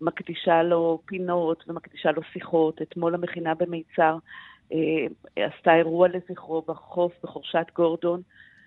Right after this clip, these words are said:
שהיו שם מאות אנשים, ממש, אה, ערב שלם ומרגש, אה, שהוקדש לו. ששמעתי בערב הזה סיפורים שהיום, אחרי שבע וחצי שנים, פעם ראשונה שמעתי.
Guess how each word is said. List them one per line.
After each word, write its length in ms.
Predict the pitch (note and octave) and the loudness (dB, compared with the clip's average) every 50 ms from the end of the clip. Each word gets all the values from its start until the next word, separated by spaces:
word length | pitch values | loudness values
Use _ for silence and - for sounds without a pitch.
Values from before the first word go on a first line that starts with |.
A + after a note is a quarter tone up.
| _ _ | _ _
שהיו 340 | - - E3+ F3 F3 F3+ F3+ | -6 -2 0 0 0 0 -2
שם 240 | - - F#3+ F#3 F3+ E3 E3 E3 D#3+ D#3+ D#3 D3+ D#3 D#3 D#3+ | -4 -4 -6 -4 -4 -2 -2 -2 -2 -2 -4 -6 -8 -8 -8
מאות 260 | E3 D3 D3 E3+ - F#3 | -6 -6 -6 -6 -4 -6
אנשים, 500 | F3 E3+ E3 - - - E3 D#3 D3+ D3+ D3 - - | -6 -6 -6 -10 -12 -12 -12 -12 -12 -12 -16 -16 -12
ממש, 380 | - D#3 D#3+ E3 D#3+ D#3 D#3 - - - E3 | -10 -8 -4 -2 -2 -2 -2 -4 -8 -6 -6
אה, 220 | D#3 D#3 D3 D3 - - - - - - - - - | -4 -4 -6 -8 -10 -14 -16 -18 -18 -18 -12 0 4
ערב 220 | F3+ F3 F#3 F#3 F3 | 6 6 6 6 2
שלם 440 | - - - F#3 E3+ E3+ F3 F3+ F#3 F#3 | 0 -2 0 0 2 6 4 4 4 4
ומרגש, 1000 | F#3 F3 E3+ E3+ E3 E3 D#3+ D#3 - F3+ F#3 F#3 F#3 F3+ - - - - - F3 | -2 -4 -4 -2 -2 -4 -4 -4 -2 2 2 2 2 0 -4 -10 -14 -12 -8 -6
אה, 140 | E3 E3 D#3+ | -6 -6 -6
שהוקדש 680 | - - - E3 - - - F3 D#3+ D3 D3+ - - | -8 -10 -12 -12 -12 -2 4 4 6 6 4 0 -6
לו. 180 | - D3+ D3 - _ - - - - - - - _ - | -6 -6 -6 -6 _ -20 -20 -20 -20 -20 -20 -20 _ -10
ששמעתי 680 | - - F3 - - F#3 F3+ F#3 F3+ F#3+ - A3+ G#3+ | -4 -4 -2 0 0 2 4 4 2 2 0 -6 -8
בערב 380 | - - G3 - G3+ E3+ F3 F#3 F#3+ | -4 -2 -2 0 0 0 -2 -2 -4
הזה 160 | F3+ E3 F#3 F3+ - | -6 -8 -8 -12 -12
סיפורים 480 | G#3 - - F#3+ F3 F3 F3+ E3+ E3+ E3+ | -16 -16 -16 -14 -10 -8 -8 -8 -8 -10
שהיום, 1200 | - - F3+ F3 E3+ D#3+ - _ _ - - - - - _ _ - F3 F#3 F3+ F3+ F3+ F#3 F#3 | -6 -4 -2 -2 -2 -2 -4 _ _ -20 -20 -20 -20 -20 _ _ 4 4 6 6 6 4 2 -2
אחרי 200 | F3+ - F3+ F3 | -8 -8 -8 -8
שבע 280 | - - F3 F3 - F#3 F3+ - | -6 -6 -6 -2 -2 -4 -4 -4
וחצי 300 | F3+ - E3+ E3 - F3+ | -8 -8 -8 -10 -10 -12
שנים, 460 | - - - F3+ F3 E3 D3+ D3+ D#3 D#3 _ _ - | -12 -8 -10 -8 -8 -8 -8 -10 -10 -14 _ _ 0
פעם 200 | F3+ E3 E3 F3+ | 2 2 2 2
ראשונה 300 | G3 G3+ - - G#3+ G#3+ - | 0 -6 -8 -8 -8 -10 -10
שמעתי. 520 | - - - - - D3 - _ _ - | -10 -12 -14 -14 -14 -14 -14 _ _ -20